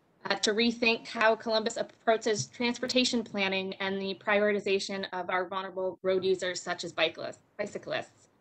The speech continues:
Um, eliminating traffic deaths and improving the experience for cyclists and pedestrians is a laudable goal that Yay Bikes fully supports. Our mission at Yay Bikes is to help people ride bikes in the conditions that can exist today and to improve the conditions that will exist tomorrow.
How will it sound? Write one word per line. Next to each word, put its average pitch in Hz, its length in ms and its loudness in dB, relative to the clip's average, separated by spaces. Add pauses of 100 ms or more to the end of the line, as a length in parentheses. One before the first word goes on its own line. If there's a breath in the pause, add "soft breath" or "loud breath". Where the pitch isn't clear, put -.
(300)
Um, 180 180 2
eliminating 233 560 6
traffic 220 460 -2
deaths 208 340 2
and 202 160 -4
improving 208 400 0
the 208 80 0
experience 196 560 -4
for 202 140 -6
cyclists 185 420 -2
and 180 100 -10
pedestrians 180 680 -4
is 185 160 -2
a 190 60 0
laudable 180 400 0
goal 160 420 4
that 156 140 -6
Yay 180 180 0
Bikes 170 360 0
fully 196 280 2
supports. - 680 -6 (720)
Our 220 160 6
mission 233 400 8
at 208 140 2
Yay 208 140 6
Bikes 190 440 2
is 202 160 0
to 226 100 0
help 233 240 0
people 233 380 0
ride 208 300 2
bikes 226 380 0
in 214 100 0
the 202 60 0
conditions 240 560 0
that - 180 2
can 202 240 -4
exist 202 500 0
today 190 600 2
and 196 160 -4
to 208 100 -4
improve 220 400 0
the 233 80 -4
conditions 196 580 -2
that 190 160 -4
will 196 140 0
exist 185 380 -6
tomorrow. 160 440 -2